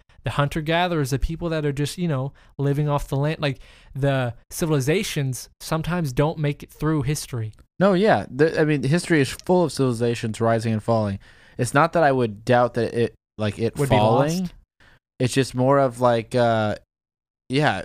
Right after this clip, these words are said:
Speaker 2: if it's so big, I mean, it's interesting that there aren't, like, lots and lots of accounts, but you're right, at the time period,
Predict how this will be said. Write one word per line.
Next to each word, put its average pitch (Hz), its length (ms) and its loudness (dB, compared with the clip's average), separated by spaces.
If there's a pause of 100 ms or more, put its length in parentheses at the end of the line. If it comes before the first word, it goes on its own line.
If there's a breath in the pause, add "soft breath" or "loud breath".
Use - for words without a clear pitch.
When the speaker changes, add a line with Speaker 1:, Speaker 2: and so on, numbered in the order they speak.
Speaker 2:
if 113 140 -10
it's 117 120 -4
so 123 220 -2
big, 127 500 0
I 117 60 -2
mean, 107 320 -2 (340 loud breath)
it's - 100 -6
interesting 131 420 -2
that 117 120 -2
there 110 160 -2
aren't, 113 280 -2
like, 113 180 -4 (140)
lots 110 300 -2
and 113 80 -2
lots 107 180 -2
of 104 100 -12
accounts, 113 500 -4
but 110 200 -4
you're 110 160 -2
right, 110 200 0
at 104 120 -8
the 107 60 -6
time 110 300 -2
period, 113 540 -2